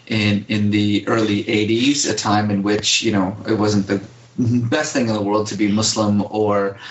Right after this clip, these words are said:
uh, Iranian. So it was kind of one of these weird things where, uh, you know, I,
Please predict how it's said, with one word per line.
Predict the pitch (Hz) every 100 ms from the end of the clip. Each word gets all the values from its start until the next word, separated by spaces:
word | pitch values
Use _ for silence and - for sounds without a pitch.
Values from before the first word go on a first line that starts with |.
| - - -
uh, | 107 104 101 -
Iranian. | 120 113 117 104 101 107
So | - 104 101
it |
was | 101
kind | - 110
of | 104
one | 113
of | 107
these | 104 -
weird | 107 110 107
things | 117 110 104 101
where, | 101 98 98 - - - - - -
uh, | 107 101 101 95 - _
you | 127 110
know, | 98
I, | 95 101 -